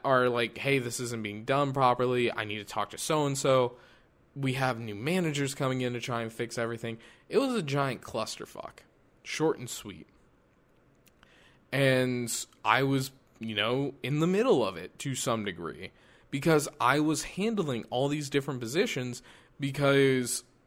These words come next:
they needed it. The company needed it done. I, you know, I'm not gonna toot my own horn and be like, "Well, it's because of me the company succeeded." But you know what? I definitely had a helping, a major helping hand in keeping that company afloat.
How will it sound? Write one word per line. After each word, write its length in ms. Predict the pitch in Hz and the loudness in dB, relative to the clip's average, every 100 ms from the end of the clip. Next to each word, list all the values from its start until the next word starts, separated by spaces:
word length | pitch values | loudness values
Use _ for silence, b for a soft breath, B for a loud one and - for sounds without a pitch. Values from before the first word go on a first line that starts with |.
| _ _ _ | _ _ _
they 140 | 117 127 | -4 0
needed 380 | 143 170 143 | 2 2 0
it. 180 | 82 - - - 135 | -6 -14 -20 -20 -8
The 100 | 131 | -6
company 480 | 139 160 165 156 143 | 0 2 2 2 2
needed 380 | 139 139 139 127 | 0 2 2 0
it 160 | 90 | -2
done. 280 | 117 117 85 - | -4 -6 -6 -4
I, 540 | 127 147 151 147 139 B B B B _ | 2 4 4 2 0 B B B B _
you 140 | 151 | 4
know, 200 | 143 135 - | 8 8 6
I'm 180 | 139 | 4
not 180 | 156 135 | 4 4
gonna 160 | 151 131 | 4 0
toot 240 | - 160 | 0 0
my 180 | 123 135 | 2 2
own 140 | 135 | 2
horn 260 | 135 143 143 | 2 2 2
and 120 | 127 | 2
be 80 | 117 | 2
like, 140 | 113 | 2
"Well, 180 | 120 120 | 4 4
it's 120 | 104 | 4
because 320 | 110 104 180 151 | -2 6 6 8
of 60 | |
me 140 | 143 147 | 4 2
the 80 | |
company 320 | 117 151 139 123 | 2 0 0 -4
succeeded." 580 | 95 - 151 170 165 B B B - | -6 -4 -2 -2 -4 B B B -2
But 120 | 160 | 2
you 100 | 208 | 6
know 160 | 233 | 8
what? 340 | 226 226 226 - - - | 8 8 4 -4 -8 0
I 140 | 175 | 0
definitely 600 | 170 165 165 170 160 151 | 4 4 4 4 4 4
had 340 | 139 151 135 | 2 0 0
a 180 | 107 120 | 0 -2
helping, 480 | 117 151 151 139 123 - | -2 0 0 -2 -4 -4
a 80 | 123 | -2
major 560 | 131 165 190 175 135 | 0 4 6 6 4
helping 360 | 113 120 113 107 | 2 -2 -4 -6
hand 440 | 104 98 90 92 B B B | -6 -6 -8 -12 B B B
in 120 | 135 127 | -10 -6
keeping 340 | 151 139 127 | -4 -2 0
that 160 | 113 110 | 0 -2
company 360 | 117 110 95 | -4 -2 -4
afloat. 400 | 67 - 73 50 | -6 -8 -8 -8